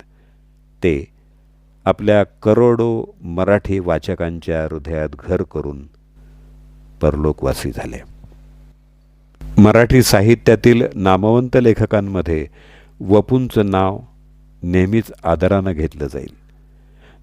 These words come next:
ज्यांनी वपूंची एक तरी कथा वाचली आहे, ते त्यांना कदापिही विसरणार नाहीत.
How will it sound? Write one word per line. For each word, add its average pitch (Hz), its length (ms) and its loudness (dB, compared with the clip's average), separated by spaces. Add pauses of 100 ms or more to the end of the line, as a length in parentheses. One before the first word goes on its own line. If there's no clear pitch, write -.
(120)
ज्यांनी 127 480 2
वपूंची 117 600 0 (260)
एक 170 260 2
तरी 160 160 4
कथा 113 280 2
वाचली 82 400 0
आहे, 65 120 -10 (760)
ते 101 100 4
त्यांना 92 280 -2
कदापिही 85 720 -2
विसरणार 73 540 -6
नाहीत. - 280 -16